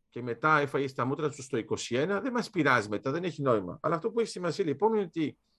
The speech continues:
αν έχουμε μια δομή που έχει ανθεκτικότητα, γιατί σκεφτόμουν και τα κτίρια σου,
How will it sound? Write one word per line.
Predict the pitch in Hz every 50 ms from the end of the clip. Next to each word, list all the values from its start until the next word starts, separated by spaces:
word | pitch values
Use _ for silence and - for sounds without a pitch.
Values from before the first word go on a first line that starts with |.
| _ _ _ _ _ _ _ _ _ _ _
αν | - 147 175 185
έχουμε | 226 240 240 - 220 190 185 170 151 127 113 - _ _ _ -
μια | - 120 135 151 175 180 165
δομή | 139 151 151 147 156 170 170
που | 156 - 139
έχει | 147 139 -
ανθεκτικότητα, | 139 127 143 120 113 - 131 127 - 127 127 120 - 123 117
γιατί | 113 113 - 120
σκεφτόμουν | - - - 117 - - - 127 127 123 120 120 110 104 104 _ _ _ _ _ _
και | _ - 127
τα | 120 120
κτίρια | 113 - - - 131 117 113 110 110 110 131
σου, | 131 - - - 98 151 -